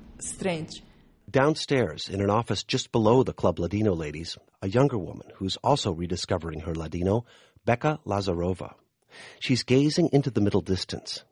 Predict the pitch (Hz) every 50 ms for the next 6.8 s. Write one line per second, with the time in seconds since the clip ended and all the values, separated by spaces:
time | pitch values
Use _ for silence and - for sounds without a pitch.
0 | _ - 90 90 82 98 131 139 - - - 107 98 95 95 92 90 90 80 69
1 | - - - _ _ _ _ _ _ _ _ - - - 180 180 180 190 202 208
2 | 214 190 180 190 190 180 175 175 175 156 - 156 160 165 - - - - 170 165
3 | 165 165 160 165 170 185 175 170 180 185 180 170 170 175 170 175 175 170 170 -
4 | - 160 165 180 - - - - - 180 190 170 - 170 175 175 180 180 - -
5 | - - 180 175 175 175 175 170 170 165 165 165 156 160 160 - - - - -
6 | - 180 175 175 175 180 190 196 208 202 208 214 226 233 -